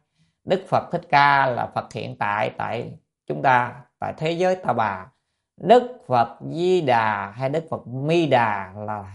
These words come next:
thật hiện tại tại đâu? Tây phương Cực Lạc. Trong kinh Dược Sư nói Đức Phật Dược Sư Lưu Ly Quang Vương Phật là Phật hiện tại tại thế giới phương Đông, thế giới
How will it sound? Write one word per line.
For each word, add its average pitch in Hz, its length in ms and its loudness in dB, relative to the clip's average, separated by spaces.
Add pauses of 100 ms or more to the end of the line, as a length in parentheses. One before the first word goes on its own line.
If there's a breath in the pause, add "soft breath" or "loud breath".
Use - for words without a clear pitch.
thật 120 120 -2 (200)
hiện 120 220 -6
tại 107 440 -4
tại 110 180 0
đâu? 143 240 4 (440)
Tây 190 400 4
phương 165 200 -4
Cực 113 140 -12
Lạc. 101 280 -8 (640)
Trong 180 200 4
kinh 180 240 2
Dược 131 200 2
Sư 175 320 4
nói 180 400 0
Đức 247 320 2
Phật 127 200 2 (120)
Dược 160 200 2
Sư 190 200 0
Lưu 185 260 4
Ly 180 260 2
Quang 170 320 4
Vương 165 180 -2
Phật 117 180 -2 (320)
là 117 540 -4
Phật 135 220 4
hiện 131 200 -8
tại 117 380 -2
tại 113 140 -2
thế 165 120 -4
giới 185 400 4 (340)
phương 147 380 -2
Đông, 120 280 0 (680)
thế 139 60 -2
giới 147 480 0